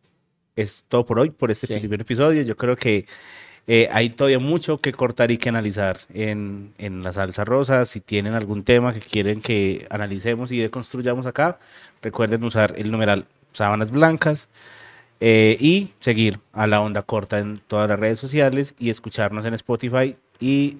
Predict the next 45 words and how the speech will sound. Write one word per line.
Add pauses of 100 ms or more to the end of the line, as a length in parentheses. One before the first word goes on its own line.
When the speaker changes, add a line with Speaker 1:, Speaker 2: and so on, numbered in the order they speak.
(180)
Speaker 1:
en
Amazon
Music.
¿Y
en
cuáles
son
las
otras?
Speaker 2:
Google
Podcast.
Speaker 1:
Google
Podcast.
En
Deezer
todavía
no. (220)
Speaker 2:
No,
Deezer
no. (2000)
Ah,
sí.
Speaker 1:
Y
vamos
a
hacer
una
lista
de
reproducción.
Está
muy
bien.
Gracias,
Speaker 2:
Sí,
Speaker 1:
José. (240)
Speaker 2:
con
todos
los
temas,
con
todos
los
temas
que